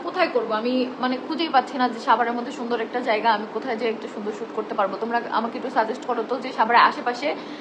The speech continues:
ভাই, জাহাঙ্গীরনগর আর স্মৃতিসৌধ ছাড়া বইলো যে সুন্দর একটা ব্যাকগ্রাউন্ড হবে, অনেক সুন্দর একটা অ্যাস্থেটিক আমি ভিডিও করতে পারবো, কারণ কালকের আমার ড্রেস আপটা অনেক বেশি সুন্দর, অনেক বেশি সুন্দর। কালকে আমি ওটা পরেই হচ্ছে লাইভে আসবো ইনশাল্লাহ, যদি বেঁচে থাকি, সব প্ল্যান মতো হয় তাহলে।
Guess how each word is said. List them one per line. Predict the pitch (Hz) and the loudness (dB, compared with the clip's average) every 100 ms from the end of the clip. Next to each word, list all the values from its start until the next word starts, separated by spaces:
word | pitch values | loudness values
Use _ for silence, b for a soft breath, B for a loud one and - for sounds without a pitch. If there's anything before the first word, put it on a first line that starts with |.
| B | B
ভাই, | 294 | 2
জাহাঙ্গীরনগর | 302 285 330 339 330 349 | 4 4 4 2 4 8
আর | 294 294 | 8 8
স্মৃতিসৌধ | 262 294 294 254 - | 0 -4 -2 -2 0
ছাড়া | 277 240 | 4 4
বইলো | 233 214 240 - B B 247 | 4 4 4 2 B B -8
যে | |
সুন্দর | 277 339 339 330 | -4 -2 4 4
একটা | 294 294 | 4 2
ব্যাকগ্রাউন্ড | 262 226 247 254 247 | 2 2 2 2 0
হবে, | 240 233 254 | 0 2 2
অনেক | 240 247 | 2 -2
সুন্দর | - 233 233 | -4 0 0
একটা | 226 226 | 2 0
অ্যাস্থেটিক | 233 247 226 - - | -2 -4 -6 -8 -6
আমি | 214 226 | -2 -2
ভিডিও | 233 220 | 0 0
করতে | 214 208 | 0 -2
পারবো, | 233 214 220 | 0 0 0
কারণ | 220 220 | -2 2
কালকের | 208 214 233 | 0 2 2
আমার | 226 226 | 2 0
ড্রেস | 214 220 | -4 -6
আপটা | 240 196 | -4 -4
অনেক | 220 226 226 | -2 -4 -4
বেশি | 254 285 | -8 -8
সুন্দর, | 269 233 262 - B B B | -4 0 0 -2 B B B
অনেক | 247 285 320 | -4 -2 -2
বেশি | 254 254 | -4 -6
সুন্দর। | 240 202 185 - B B | -8 -6 -6 -6 B B
কালকে | 262 349 | -2 -2
আমি | 330 | -2
ওটা | 262 269 | 0 0
পরেই | 277 277 | 0 0
হচ্ছে | 320 294 294 | -2 -2 2
লাইভে | 226 214 | 2 2
আসবো | 220 233 | 0 0
ইনশাল্লাহ, | 247 220 226 226 | -4 -2 0 0
যদি | 262 214 | 0 -4
বেঁচে | 196 226 | -6 -6
থাকি, | - 226 247 | -6 -8 -8
সব | 269 226 - | -4 -4 -4
প্ল্যান | 214 214 | -6 -4
মতো | 220 240 | -4 -4
হয় | 247 220 226 | -2 0 0
তাহলে। | 226 214 214 | -2 -2 -4